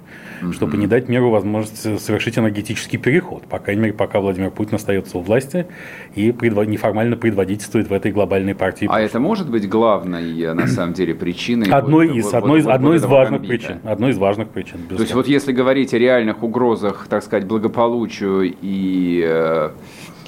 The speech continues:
Speaker 1: политической субъектности Российской Федерации, мне так кажется, это совсем не американские ракеты, они, в общем, вот как,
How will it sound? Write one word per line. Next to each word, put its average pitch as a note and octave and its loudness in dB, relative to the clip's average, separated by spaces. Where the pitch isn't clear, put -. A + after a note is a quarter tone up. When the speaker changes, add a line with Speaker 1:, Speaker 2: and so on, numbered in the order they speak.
Speaker 1:
политической B2 0
субъектности A#2 0
Российской G2+ -2
Федерации, A#2+ 0
мне F#2+ 4
так - -10
кажется, E2 -2
это F#2 0
совсем G2+ 0
не A2+ 4
американские F#2 0
ракеты, F2 -2
они, E2 0
в F#2 2
общем, F2+ -2
вот F2 -2
как, - -4